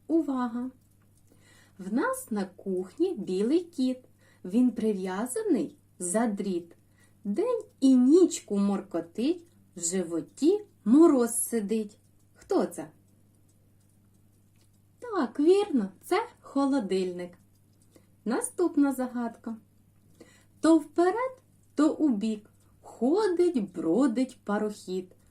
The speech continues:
А зупиниш — горе, продіравить море. Це праска. Вітер дме, шумить, висушить волосся вмить.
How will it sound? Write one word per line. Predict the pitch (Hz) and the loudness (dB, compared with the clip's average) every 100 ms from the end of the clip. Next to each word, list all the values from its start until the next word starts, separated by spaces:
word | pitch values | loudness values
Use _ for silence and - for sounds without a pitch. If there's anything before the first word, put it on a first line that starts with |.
| _ _ - | _ _ -2
А | 226 | 0
зупиниш — | 208 240 - 359 440 415 381 - - _ | 2 -2 0 -2 0 -2 -4 -8 -18 _
горе, | 196 190 226 330 330 320 277 262 - _ _ _ _ | -10 -2 4 6 8 4 0 -6 -10 _ _ _ _
продіравить | 269 302 277 359 440 494 453 427 - | 2 4 4 2 0 -2 0 0 2
море. | 277 277 269 262 247 247 - _ _ _ _ _ _ _ _ _ _ _ _ _ _ _ _ _ _ - _ _ | 6 6 6 2 0 -6 -12 _ _ _ _ _ _ _ _ _ _ _ _ _ _ _ _ _ _ -20 _ _
Це | - - - - _ - | -6 -6 -6 -14 _ -8
праска. | - 302 285 262 254 - 233 240 | -2 0 2 0 -2 -8 -10 -2
Вітер | 247 262 208 - 147 - - | 2 2 0 -8 -16 -16 -14
дме, | 170 185 190 214 285 196 - | -8 -2 0 2 0 -2 -6
шумить, | - - 214 202 196 285 254 196 - _ _ - | -4 -2 0 2 4 4 2 -2 -14 _ _ -16
висушить | 170 170 269 494 - 277 - 196 160 - | -10 0 2 2 0 -2 -2 -4 -4 -6
волосся | 185 185 262 254 269 339 359 370 370 | -8 0 2 4 2 0 0 2 4
вмить. | 339 359 294 135 - | 4 6 4 0 -10